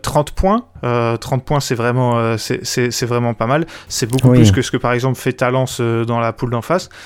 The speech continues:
Speaker 1: Pour une première saison en top douze, euh, c'est, c'est pas mal aussi. C'est, j'ai, j'ai hâte de voir, euh, ce que peut faire le R C F la saison prochaine.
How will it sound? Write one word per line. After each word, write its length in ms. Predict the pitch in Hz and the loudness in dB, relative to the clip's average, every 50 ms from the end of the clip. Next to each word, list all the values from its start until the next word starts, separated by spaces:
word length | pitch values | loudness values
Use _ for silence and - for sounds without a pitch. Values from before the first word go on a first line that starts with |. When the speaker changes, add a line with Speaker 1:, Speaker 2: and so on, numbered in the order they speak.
| - - _ - | -20 -20 _ -4
Speaker 1:
Pour 140 | - 139 | 0 0
une 100 | 143 139 | 0 0
première 420 | 135 - - 202 208 214 220 190 - | 0 0 0 2 2 2 2 0 0
saison 440 | - - 185 175 170 185 185 175 160 - - - - | 0 0 2 2 2 2 2 0 -2 -4 -12 -16 -8
en 160 | - 127 120 117 | -4 -4 -4 -2
top 220 | - 143 135 123 | -2 -2 -2 0
douze, 280 | 127 190 240 247 185 156 | 0 0 0 2 2 2
euh, 180 | 135 127 123 | 2 2 2
c'est, 280 | 117 - - 123 120 110 | 0 0 0 0 0 0
c'est 120 | 107 120 - | -2 -2 -2
pas 100 | 135 139 | 0 0
mal 160 | 151 151 180 | 2 2 2
aussi. 240 | 208 - - 262 196 | 0 0 0 0 2
C'est, 240 | - 139 135 123 | 2 2 2 2
j'ai, 340 | 120 113 123 120 117 117 117 | 2 2 2 2 2 0 0
j'ai 140 | 110 117 127 | 0 2 2
hâte 100 | 139 143 | 2 2
de 80 | 135 131 | 0 0
voir, 240 | 127 147 151 139 | 2 2 0 0
euh, 160 | 127 117 110 104 104 - - - - - | 0 -2 -2 -4 -6 -12 -20 -20 -20 -18
ce 100 | - - | -18 -10
que 60 | - | -8
peut 100 | 123 120 | -6 -6
faire 200 | 120 - 156 143 | -2 0 0 2
le 120 | 135 123 123 | 2 2 2
R 80 | - | 0
C 160 | - - 143 | 0 -2 -2
F 80 | 147 - | -2 0
la 80 | - 120 | -4 -6
saison 280 | - - 120 120 120 | -4 -4 -6 -6 -6
prochaine. 420 | - - 147 - - 185 147 120 | -6 -4 -4 -2 0 -2 -2 -4